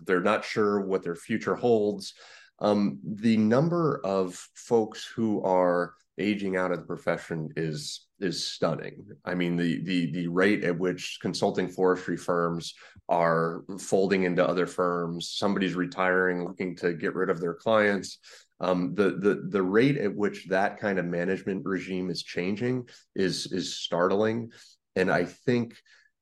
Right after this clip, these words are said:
if anybody in, in, in that position in college is worried, all they need to do is introduce themselves to a couple foresters and they will get work.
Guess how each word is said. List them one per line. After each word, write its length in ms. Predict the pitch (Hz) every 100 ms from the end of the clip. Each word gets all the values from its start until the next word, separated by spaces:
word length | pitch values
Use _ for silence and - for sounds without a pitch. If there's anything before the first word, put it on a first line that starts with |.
| _ 104
if 240 | 98 - -
anybody 760 | 113 123 117 117 113 104 113 -
in, 220 | 98 92
in, 480 | 92 95 90 90 87
in 220 | 90 87 87
that 360 | 95 87 -
position 640 | - 87 92 - 107 107 90
in 160 | 85
college 520 | 80 92 90 95 95 95
is 280 | 90 78
worried, 440 | 82 90 101 107 101 -
all 180 | 95 107
they 140 | 107
need 200 | 101 101
to 80 | 101
do 380 | 90 92 90 85 87
is 220 | 87 80
introduce 500 | 92 - - 92 -
themselves 520 | 85 - 87 82 -
to 180 | - 82
a 60 |
couple 280 | 82 85 82
foresters 840 | - 85 82 80 - 82 78 76 - - _ -
and 180 | 90 87
they 100 | 87
will 280 | 85 82 78
get 260 | 82 76
work. 380 | 80 82 -